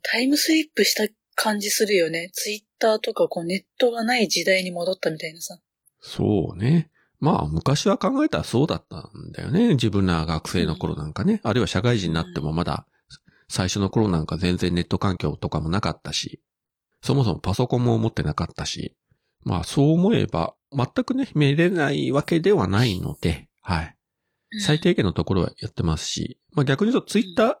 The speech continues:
Speaker 2: 以外の部分は普通にやってますんで。
Speaker 1: うん。そうだね。
Speaker 2: うん。
Speaker 1: うん。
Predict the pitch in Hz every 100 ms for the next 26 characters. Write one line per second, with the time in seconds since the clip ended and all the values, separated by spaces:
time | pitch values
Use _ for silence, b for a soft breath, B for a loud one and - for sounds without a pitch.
0 | - 254 370 247 123 117 107 98 85 -
1 | - 113 104 98 107 107 - 87 69 80
2 | 92 107 _ _ _ _ _ _ _ -
3 | - 302 175 175 190 190 120 87